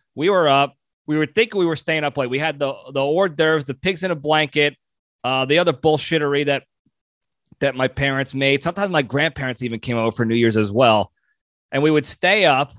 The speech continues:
and we would think we were staying up for the drop of the ball all the way to midnight. We were gonna do it as kids. We thought so anyway.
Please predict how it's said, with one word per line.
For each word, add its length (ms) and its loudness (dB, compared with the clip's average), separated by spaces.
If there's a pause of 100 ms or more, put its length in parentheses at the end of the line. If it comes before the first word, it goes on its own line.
(920)
and 340 -2
we 120 0
would 200 0
think 400 -4
we 80 -4
were 140 0
staying 420 0
up 260 2
for 160 0
the 120 0
drop 420 -2
of 80 -6
the 60 -4
ball 480 0 (440)
all 140 -4
the 80 0
way 140 2
to 120 -8
midnight. 340 -4
We 80 2
were 100 2
gonna 180 0
do 240 0
it 80 -2
as 120 -6
kids. 300 -10
We 80 -6
thought 300 2
so 180 -2
anyway. 400 -4